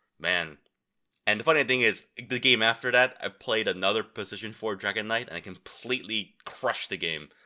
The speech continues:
That just, you know, like, fuck, man, I don't know my skill is there. Fuck. It's just, like, really, really funny how it works that way. And people get very, very heated up.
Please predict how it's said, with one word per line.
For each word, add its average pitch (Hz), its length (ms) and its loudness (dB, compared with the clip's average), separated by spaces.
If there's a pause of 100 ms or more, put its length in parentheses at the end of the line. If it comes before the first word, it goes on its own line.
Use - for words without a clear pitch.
(220)
That - 120 -2
just, 170 180 -10 (120)
you 120 100 2
know, 107 220 4 (340)
like, - 100 -12
fuck, 175 240 0
man, 127 220 6
I 120 60 6
don't 165 100 6
know 202 60 4
my 185 100 4
skill 131 320 0
is 110 100 -6
there. 117 380 0
Fuck. - 400 -2 (560)
It's 113 160 0
just, 123 220 -6
like, 107 180 0
really, 120 220 2
really 113 120 0
funny 101 300 0
how 95 140 0
it 78 40 -2
works 85 240 -4
that 73 220 -4
way. 76 220 -6 (1080)
And 90 140 -8
people 101 260 -6
get 92 220 0 (180)
very, 101 300 4
very 85 260 -4
heated 85 420 -10
up. 82 320 -8